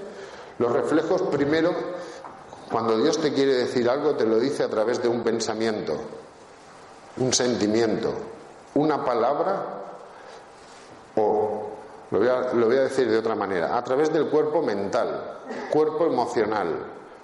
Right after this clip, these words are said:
cuerpo etérico y cuerpo físico. Cuando en el cuerpo mental tú no lo captas, a través de las ideas,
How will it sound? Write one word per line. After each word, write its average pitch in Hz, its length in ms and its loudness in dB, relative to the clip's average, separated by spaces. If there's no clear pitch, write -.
cuerpo 135 460 2
etérico 196 1000 0
y 120 80 2
cuerpo 135 460 0
físico. 78 640 -2
Cuando 113 360 0
en 113 80 2
el 113 160 0
cuerpo 170 340 2
mental 131 1000 0
tú 143 120 2
no 135 160 2
lo 110 160 2
captas, - 580 -2
a 107 100 0
través 113 360 0
de 117 80 2
las 107 200 0
ideas, 170 500 0